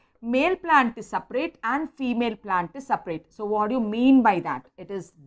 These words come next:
dioecious. Okay, so male plant is separate and female plant is separate. And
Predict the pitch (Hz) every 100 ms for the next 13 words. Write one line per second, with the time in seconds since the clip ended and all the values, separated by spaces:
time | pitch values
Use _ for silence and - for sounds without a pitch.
0 | - 202 196 214 247 240 - 180 165 -
1 | _ _ _ _ _ 110 107 - _ 196
2 | 196 370 381 175 - - 214 214 233 233
3 | 247 233 240 254 233 262 285 285 - 240
4 | 294 - 240 226 214 214 190 170 180 156
5 | 151 - 233 180